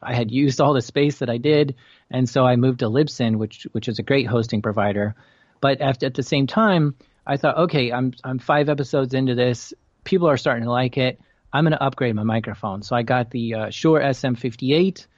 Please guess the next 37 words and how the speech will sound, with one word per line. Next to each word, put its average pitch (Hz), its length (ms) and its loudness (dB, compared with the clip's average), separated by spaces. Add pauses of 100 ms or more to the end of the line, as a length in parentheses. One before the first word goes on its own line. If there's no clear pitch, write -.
(220)
which 135 260 -2
is, 117 320 0
um, 107 480 0
uh, 117 160 0
probably 120 280 2
an 113 80 0
eighty 117 220 0
dollar 110 260 2
microphone 139 640 2
is 127 120 -2
what 131 140 2
I 127 60 0
paid 131 220 -2
for 143 260 2
it. 139 160 0
Really 120 240 0
rugged. 127 720 0 (280)
It 123 80 -6
had 131 160 2
a 123 40 -4
great, 127 280 -2
a 131 40 -6
lot 131 160 2
of 120 80 -2
great 117 240 -6
sound 156 400 0
quality 151 360 2
to 156 220 -2
it. 151 100 0
I 123 60 2
like 120 300 -2
the, 107 280 -4 (100)
the 107 280 -6
intimacy 147 680 0
and 127 100 2
the 101 40 -4
closeness 143 720 0